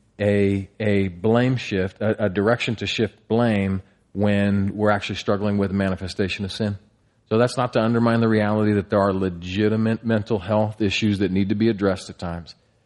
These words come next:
Um, but, but we, we've gotta be careful. We've gotta be very, very careful. So we're in a culture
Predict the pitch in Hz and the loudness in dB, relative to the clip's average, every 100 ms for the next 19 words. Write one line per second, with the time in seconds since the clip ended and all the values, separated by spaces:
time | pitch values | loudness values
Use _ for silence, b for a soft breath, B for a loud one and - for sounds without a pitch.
0 | _ _ 98 95 87 76 92 95 82 - | _ _ -2 0 -2 -4 0 0 0 -10
1 | _ _ _ 110 120 - - _ _ _ | _ _ _ 0 0 -2 -14 _ _ _
2 | 104 113 107 104 104 110 101 107 107 104 | -2 0 2 0 0 0 2 2 2 2
3 | 104 123 113 78 - _ _ _ _ _ | 0 0 0 -4 -18 _ _ _ _ _
4 | _ _ 104 107 101 98 101 107 110 104 | _ _ -2 2 2 2 2 2 2 0
5 | 123 107 95 87 b b - 117 107 110 | 0 -2 -4 -8 b b 0 2 2 2
6 | 120 117 98 - 131 - 101 101 | 0 0 -2 0 0 0 -6 -6